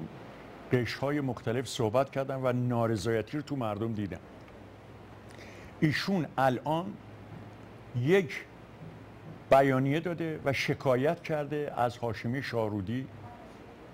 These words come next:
و از دادستان کل آلمان، خواسته که این آدم جنایتکار رو دستگیر بکنن و تحویل دادگاه جهانی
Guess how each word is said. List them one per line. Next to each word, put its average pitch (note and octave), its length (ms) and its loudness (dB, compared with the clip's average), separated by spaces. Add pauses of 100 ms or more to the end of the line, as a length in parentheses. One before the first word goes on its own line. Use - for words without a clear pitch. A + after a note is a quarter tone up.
(1300)
و - 40 4
از C3+ 240 6
دادستان C#3+ 540 4
کل F#3 280 2
آلمان، A#2+ 440 4
خواسته C3+ 500 2
که F3 300 -4 (680)
این A3 280 6
آدم C3+ 420 6 (160)
جنایتکار C#3+ 840 8
رو F3 240 -2 (480)
دستگیر E3 540 8
بکنن E3+ 400 2
و D3+ 100 8
تحویل D3 520 4 (720)
دادگاه C3 400 12
جهانی C3 640 4